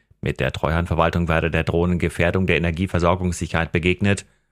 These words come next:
und ein wesentlicher Grundstein für den Erhalt und die Zukunft des Standortes Schwedt gelegt. Die Entscheidung werde von einem umfassenden Zukunftspaket begleitet, das einen Transformationsschub für die Region bringe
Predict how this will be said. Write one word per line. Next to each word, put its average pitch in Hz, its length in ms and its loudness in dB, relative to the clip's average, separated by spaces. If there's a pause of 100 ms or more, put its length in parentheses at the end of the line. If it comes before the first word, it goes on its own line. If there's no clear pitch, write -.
(120)
und 113 160 2
ein 104 180 2
wesentlicher 101 460 2
Grundstein 98 440 2
für - 140 -2
den 87 160 2
Erhalt 87 320 2
und 92 160 0
die 107 140 0
Zukunft - 400 -2
des 76 120 0
Standortes 80 520 0
Schwedt - 320 -4
gelegt. - 520 -2 (800)
Die - 80 -4
Entscheidung 76 420 -2
werde 76 200 0
von - 160 -4
einem 78 200 -2
umfassenden 90 520 -4
Zukunftspaket - 760 -4
begleitet, 85 500 0 (320)
das 101 180 2
einen 104 220 2
Transformationsschub 104 960 -2
für - 80 0
die 78 120 -2
Region 87 360 0
bringe 90 440 2